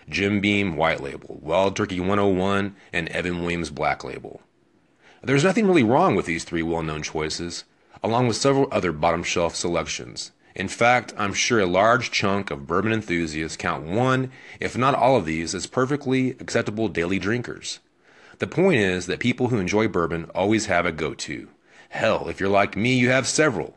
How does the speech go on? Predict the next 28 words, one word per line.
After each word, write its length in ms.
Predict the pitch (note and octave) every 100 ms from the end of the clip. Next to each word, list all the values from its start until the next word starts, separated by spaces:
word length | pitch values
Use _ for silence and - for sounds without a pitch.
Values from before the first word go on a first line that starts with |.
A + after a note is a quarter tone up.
| _
depending 280 | D2+ F#2+ G2+
on 80 |
your 120 | A#2 A2+
mood. 320 | E2 - - _ _ _ _ _ _
So 140 | - B2+
whether 180 | C#3+ C3+
you 100 | B2+
like 160 | A#2
to 40 | F2+
sip 240 | - F#2
Old 320 | - A#2+ C3
Crow 320 | B2+ B2 B2 B2
straight 380 | - A2 A#2
from 140 | A2+ B2+
the 40 |
bottle 500 | A2+ G#2 G#2+ G#2+ G#2 -
or 80 |
prefer 420 | E2+ D#2+ - G2+ F#2
a 60 |
neat 340 | E2+ F#2+ A2+ E2+
dram 460 | F#2 G2 G2+ G2
of 160 | D2+ -
Pappy 340 | F2 G2+ G#2+
twenty-three 540 | G#2 G#2 G#2+ G#2+ E2+ E2
in 60 |
your 100 | C#2
crystal 520 | - F#2+ - G2+ F#2+ - _ -
Glencairn, 720 | F2+ D#2+ D2+ D2 C#2 C#2+